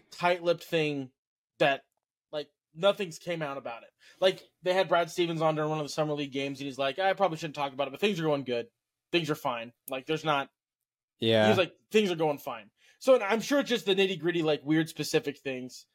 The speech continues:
Speaker 1: And w-, I've already spoke that I don't think he's, there's been moments where he's just, like, looks like he deserves one,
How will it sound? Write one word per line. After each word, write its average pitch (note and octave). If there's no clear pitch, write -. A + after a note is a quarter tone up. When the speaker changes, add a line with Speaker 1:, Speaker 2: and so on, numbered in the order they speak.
Speaker 1:
And B3
w-, C#4
I've C4
already A3+
spoke F#3
that F#3
I E3
don't E3+
think F3+
he's, D3
there's A#3+
been G3+
moments A3
where G#3+
he's E3+
just, D3+
like, D3+
looks D#3
like F#3
he G3
deserves F#3+
one, G#3+